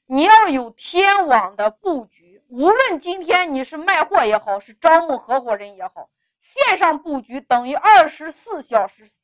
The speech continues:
洗脑法。为什么？我们来看一看。今天是一个什么时代？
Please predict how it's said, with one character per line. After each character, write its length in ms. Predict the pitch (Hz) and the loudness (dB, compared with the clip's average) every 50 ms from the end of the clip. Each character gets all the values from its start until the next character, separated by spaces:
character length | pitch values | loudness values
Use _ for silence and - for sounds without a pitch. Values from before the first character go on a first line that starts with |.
| _ | _
洗 160 | _ 226 240 | _ -20 -20
脑 200 | 226 208 190 190 | -18 -14 -14 -14
法。 140 | 185 _ _ _ _ _ _ _ _ | -16 _ _ _ _ _ _ _ _
为 260 | _ 262 330 392 339 | _ -8 -6 -6 -6
什 200 | 277 - _ 175 | -6 -12 _ -20
么？ 120 | _ _ _ _ | _ _ _ _
我 140 | - 220 220 | -10 -8 -6
们 140 | 247 285 311 | -6 -2 -2
来 120 | 339 359 | -2 -2
看 280 | - - - 480 523 220 | -2 -4 -10 -10 -10 -10
一 40 | |
看。 180 | 208 _ 208 - _ _ _ _ _ _ _ _ _ _ _ _ _ _ _ _ _ _ _ _ | _ _ -20 -20 _ _ _ _ _ _ _ _ _ _ _ _ _ _ _ _ _ _ _ _
今 220 | - 392 453 453 | -6 -6 -6 -6
天 280 | 381 349 415 415 427 - | -6 -2 0 0 0 -2
是 140 | - - 403 | -2 -6 -6
一 60 | 359 | -2
个 140 | 294 285 262 | 0 0 -2
什 180 | - - 233 | -2 -6 -10
么 120 | 233 262 285 | -8 -8 -8
时 160 | - _ 220 | -8 _ -12
代？ 200 | 202 233 202 _ | -12 -12 -12 _